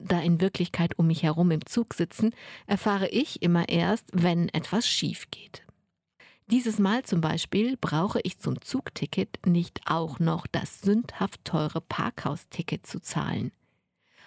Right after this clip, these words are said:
Einer meiner Mitfahrer besorgt mir einen Parkplatz in der Tiefgarage seines Unternehmens.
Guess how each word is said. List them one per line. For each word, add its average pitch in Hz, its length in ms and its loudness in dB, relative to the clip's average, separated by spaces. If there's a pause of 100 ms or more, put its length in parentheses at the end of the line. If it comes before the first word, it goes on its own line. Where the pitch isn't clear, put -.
(100)
Einer 226 300 4
meiner 175 240 4
Mitfahrer 196 540 2
besorgt 180 420 0
mir 220 140 2
einen 165 160 2
Parkplatz - 640 -4
in 175 100 2
der 160 120 0
Tiefgarage 175 800 0
seines 156 320 -2
Unternehmens. 156 640 2